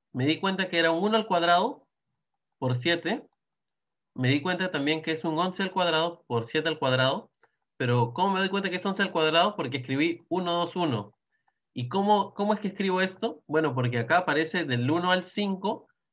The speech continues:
y luego cuatro, tres, dos, uno, ¿no? Entonces es un Capicúa. Entonces intento formar el Capicúa por partes, ¿no? Uno, dos, uno, y luego formo uno, dos, tres, dos, uno. El siguiente Capicúa sería uno, dos, tres, cuatro,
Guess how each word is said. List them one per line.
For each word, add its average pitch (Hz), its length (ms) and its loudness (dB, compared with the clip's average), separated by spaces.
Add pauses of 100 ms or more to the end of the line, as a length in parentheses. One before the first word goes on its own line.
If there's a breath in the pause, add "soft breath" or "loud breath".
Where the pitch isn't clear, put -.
(120)
y 127 120 -2
luego 151 340 4
cuatro, 160 300 2
tres, 151 180 0
dos, 143 200 -2
uno, 117 260 0
¿no? 123 300 -4 (240)
Entonces 143 220 -4
es 160 160 -6
un 165 80 -4
Capicúa. 147 600 -2 (360)
Entonces 143 320 -10
intento 185 320 -2
formar 170 300 2
el 170 60 0
Capicúa 143 640 0 (340)
por 120 180 -2
partes, 131 340 0
¿no? 123 300 -4
Uno, 156 220 0
dos, 151 200 0
uno, 165 300 -2
y 131 100 -2
luego 151 220 4
formo 143 340 0
uno, 151 200 2
dos, 139 240 0
tres, 170 360 -2 (300)
dos, 127 240 2
uno. 120 280 -2 (920)
El 120 120 0
siguiente 160 260 0
Capicúa 139 500 -2
sería 143 480 0 (480)
uno, 170 300 2
dos, 147 520 -4
tres, 139 440 0 (120)
cuatro, 165 600 0